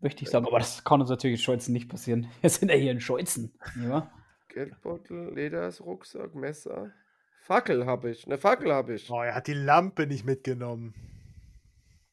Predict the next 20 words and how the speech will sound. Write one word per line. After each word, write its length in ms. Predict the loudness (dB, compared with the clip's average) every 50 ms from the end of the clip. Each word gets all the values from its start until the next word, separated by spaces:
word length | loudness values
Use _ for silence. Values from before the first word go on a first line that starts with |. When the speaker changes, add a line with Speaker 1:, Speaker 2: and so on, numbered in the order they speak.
| _ _ _ _ _ -20 -20 -20 _ _ _ _ -20 -20 _ _ _ _ -20 -20 -20 -20 -20 _ -20 _ _ _ _ -8
Speaker 3:
Die 40 |
Lampe 320 | -4 -2 -2 -2 0 -2 -2
steht 300 | 0 2 2 2 2 0
immer 240 | 2 4 4 6 6
noch 360 | 4 2 0 -2 -6 -18 _ -20 -20 _ _ -8
in 140 | -6 -2
der 180 | 0 0 0 0
Höhle. 480 | 0 2 2 2 2 0 -2 -6 -8 _ _ _ _ _ _ _ _
Speaker 2:
Stimmt. 600 | -20 -18 -4 4 6 6 6 6 4 0 -6 -10 -14 _ -12 -12 -12 -14 -20 _ _ _ _ _ _ _ -20 -20 -20 -20 -20 -20 -20 _ _ _ _ _ -4
Speaker 1:
Nun, 360 | -2 0 2 4 2 2 2
wir 100 | 0 0
haben 160 | 0 0 -2
keine 300 | -2 -2 0 2 2 4
Laterne. 680 | 4 2 2 0 0 0 0 0 0 0 -2 -4 -6 -12 -16 -18 -10 -2
Und 80 | 4 6
Speaker 2:
Ja, 120 | 6 6
Speaker 1:
mit 100 | 6 6
Speaker 2:
wir 120 | 6 6
haben 80 | 6 6
Speaker 1:
Fackeln, 400 | 6 4 4 4 4 2 0 -4